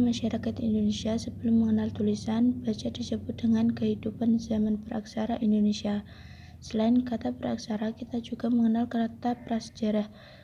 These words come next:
Lebih tepat mana istilah yang dipakai praksara ataukah prasejarah?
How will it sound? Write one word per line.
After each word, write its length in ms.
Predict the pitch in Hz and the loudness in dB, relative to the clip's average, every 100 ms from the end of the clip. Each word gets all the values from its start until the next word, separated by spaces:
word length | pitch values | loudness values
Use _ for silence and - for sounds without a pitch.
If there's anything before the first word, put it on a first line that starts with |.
| - | -8
Lebih 320 | - 214 233 233 | -4 -4 -4 -4
tepat 320 | 226 233 233 | -4 -4 0
mana 240 | 220 233 | 0 0
istilah 400 | 254 - 240 233 | -2 -6 -2 2
yang 160 | 233 226 | 2 2
dipakai 400 | 233 214 208 247 - - - 240 | 0 -4 -2 -4 -6 -16 -14 -6
praksara 640 | 226 226 - 208 226 254 | -4 -4 -4 -2 -2 -2
ataukah 320 | 233 226 233 226 | -2 -4 -4 -4
prasejarah? 640 | - 226 - 240 226 214 | -4 -6 -4 -2 0 0